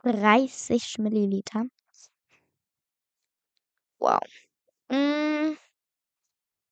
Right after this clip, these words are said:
Und das riecht, oh, das riecht so gut. Und ich bin halt voll das Opfer von diesen Glaspipetten, die da immer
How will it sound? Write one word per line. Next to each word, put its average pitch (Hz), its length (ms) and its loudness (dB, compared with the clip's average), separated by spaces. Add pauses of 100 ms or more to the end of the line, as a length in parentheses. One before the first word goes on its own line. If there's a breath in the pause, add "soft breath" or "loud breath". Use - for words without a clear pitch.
(280)
Und 254 80 2
das 262 200 4
riecht, 277 220 0 (320)
oh, 254 80 4 (160)
das 226 220 -6
riecht 247 120 -10
so - 100 -10
gut. - 120 -20 (520 soft breath)
Und 247 460 2 (180)
ich - 260 -4
bin 247 160 -2
halt 220 160 -4
voll 233 260 -4
das - 360 -2 (680)
Opfer 226 600 2
von 220 280 -4
diesen 214 560 -4 (540 soft breath)
Glaspipetten, 214 1040 -2
die 185 140 -14
da 180 140 -4
immer 185 520 -8